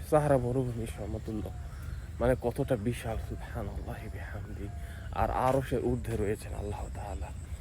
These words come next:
যদি আল্লাহ তাআলা আরশের ঊর্ধ্বে হন, আর আরশ যদি এত বিশাল হন, কুরসি এত বিশাল, আরশ তার থেকে বিশাল, তাহলে সেই তুলনায় আমি কি? আর যে রব,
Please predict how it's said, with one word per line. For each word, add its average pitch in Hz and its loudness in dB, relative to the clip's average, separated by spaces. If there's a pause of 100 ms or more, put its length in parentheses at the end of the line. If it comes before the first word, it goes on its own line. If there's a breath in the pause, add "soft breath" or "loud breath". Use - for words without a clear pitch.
(520 loud breath)
যদি 123 6
আল্লাহ 127 2
তাআলা 131 4
আরশের 117 0
ঊর্ধ্বে 113 0
হন, 98 -4
আর - 0
আরশ 135 0
যদি 139 4
এত 127 2
বিশাল 110 -2
হন, 101 -2 (400 loud breath)
কুরসি 160 4
এত 147 4
বিশাল, 120 2
আরশ 160 6 (100)
তার 139 4 (120)
থেকে 139 4
বিশাল, 123 0 (480 loud breath)
তাহলে 131 8
সেই 135 2
তুলনায় 139 2
আমি 120 -2 (100)
কি? 104 0 (760 loud breath)
আর 123 8
যে 143 6
রব, 143 12